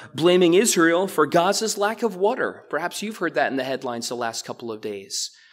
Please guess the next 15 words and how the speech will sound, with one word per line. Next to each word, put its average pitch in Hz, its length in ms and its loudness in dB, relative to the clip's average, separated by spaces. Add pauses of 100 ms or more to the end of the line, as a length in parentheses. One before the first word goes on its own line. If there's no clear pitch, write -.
(140)
What 123 120 -14
they're 127 80 -2
not 165 180 4
telling 165 280 2
you 151 60 2
is 147 100 -2
that 147 100 2
the 147 80 -4
European 160 560 0
Union 170 320 2
funded 175 440 2
them 160 160 4
to 156 100 0
have 185 260 -2
plenty 156 640 -4